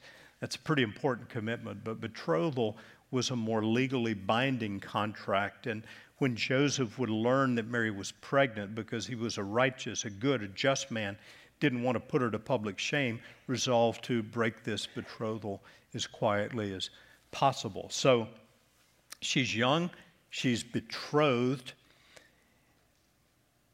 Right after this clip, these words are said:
and for her to be found pregnant in that state before actually married would be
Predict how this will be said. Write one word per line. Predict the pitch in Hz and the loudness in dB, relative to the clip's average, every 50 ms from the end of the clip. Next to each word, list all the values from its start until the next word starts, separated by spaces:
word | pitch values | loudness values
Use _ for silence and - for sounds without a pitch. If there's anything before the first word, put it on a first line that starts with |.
| _ _ _ - | _ _ _ -2
and | 127 120 | -2 -2
for | - 113 | -2 -6
her | - - 170 190 208 | -2 2 2 2 2
to | 185 165 | 2 0
be | 160 160 160 | 0 0 -2
found | 147 - - - 160 147 143 135 117 - | -2 -4 -2 0 0 2 2 0 -2 -4
pregnant | - - - 131 127 127 117 123 123 131 - - - | -8 -6 -2 -2 -2 0 0 -2 -4 -4 -6 -8 -8
in | 113 104 104 | -8 -6 -6
that | 107 113 120 117 120 | -4 -6 -6 -6 -8
state | - - - - 127 120 120 120 123 - - _ - 165 | -8 -8 -6 -2 -2 -2 -2 -2 -4 -8 -10 _ -10 -8
before | 113 95 - - - 127 120 113 - - | -8 -8 -8 -6 -4 -2 0 0 0 -2
actually | 113 117 113 - - - 120 113 | -2 -4 -4 -6 -6 -4 -4 -4
married | 110 110 110 110 110 113 113 113 110 - - _ _ _ _ _ _ _ - | -2 -2 -2 -2 0 0 -2 -4 -6 -10 -18 _ _ _ _ _ _ _ -6
would | 127 113 104 | -6 -4 -4
be | 98 98 95 90 | -4 -6 -8 -8